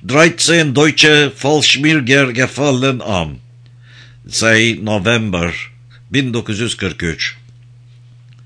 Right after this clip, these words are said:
Fazla konuşmadığım için olacak, Almancam pek kuvvetli değildir ama bu mezar taşındaki yazıları anlamakta güçlük çekmedim. Altı Kasım bin dokuz yüz kırk üç tarihindeki harekatta ölen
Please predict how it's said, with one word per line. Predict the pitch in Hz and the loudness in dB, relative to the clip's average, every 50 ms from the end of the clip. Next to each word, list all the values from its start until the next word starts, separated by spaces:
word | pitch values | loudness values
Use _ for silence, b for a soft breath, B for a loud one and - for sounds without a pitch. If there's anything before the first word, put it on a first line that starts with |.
| B B B B B B B B B B | B B B B B B B B B B
Fazla | - 139 165 147 175 170 | 0 0 0 2 0 -2
konuşmadığım | - 156 165 175 185 - 107 95 82 71 82 82 80 | -2 -4 -6 -4 -4 -6 -4 -4 -4 -4 -4 -4 -4
için | 85 82 - 90 | -4 -4 -4 -4
olacak, | 85 82 85 85 76 113 113 90 | -4 -4 -4 -2 -2 -2 -4 -2
Almancam | 107 127 127 131 135 135 127 135 135 131 117 | -2 -4 -2 -2 -2 -4 -4 -4 -6 -6 -4
pek | 131 127 120 120 | -4 -6 -6 -6
kuvvetli | - 120 110 101 104 104 117 101 82 | -6 -4 -2 -2 -2 -2 -4 -4 -2
değildir | 87 82 80 78 78 85 | -2 -4 -4 -4 -6 -8
ama | 80 92 101 95 90 90 | -6 -6 -6 -6 -4 -4
bu | 107 95 | -6 -6
mezar | 80 95 92 85 95 110 113 - | -4 -4 -4 -2 -2 -4 -4 -4
taşındaki | - 85 85 92 85 87 90 82 92 | -6 -6 -6 -4 -4 -4 -4 -4 -4
yazıları | 90 95 95 90 90 107 107 104 104 107 | -2 -2 -2 -2 -4 -4 -4 -4 -4 -4
anlamakta | 78 101 107 104 101 104 104 101 104 101 - - 104 | -4 -4 -6 -4 -4 -6 -4 -6 -6 -6 -6 -8 -8
güçlük | 82 92 110 90 - - 107 98 - | -4 -4 -4 -4 -4 -6 -6 -6 -4
çekmedim. | - 98 92 85 65 80 82 76 78 78 73 69 - - B B B B B B B B B B B | -2 -2 -2 -4 -4 -6 -6 -6 -4 -6 -8 -10 -12 -18 B B B B B B B B B B B
Altı | - 135 147 151 156 - - | 0 0 0 2 0 -2 0
Kasım | 170 170 170 - 165 151 139 | 0 -2 0 -2 -2 -2 -2
bin | 151 147 147 143 | -2 -2 -2 -4
dokuz | 143 - 147 143 127 | -4 -2 -4 -4 -4
yüz | 143 135 - | -4 -6 -4
kırk | - 143 131 120 - | -6 -6 -6 -4 -4
üç | 151 143 - - | -4 -4 -4 -6
tarihindeki | - 120 117 104 98 92 95 95 92 90 92 92 - 110 | -4 -4 -2 -2 -2 -2 -2 -2 -2 -2 -4 -2 -2 -2
harekatta | 101 117 117 120 113 - 113 113 107 104 - 131 | -2 -2 -2 -2 -2 -2 -2 -4 -4 -4 -4 -2
ölen | 123 101 90 80 82 85 92 92 | -2 0 0 0 0 -2 -2 -4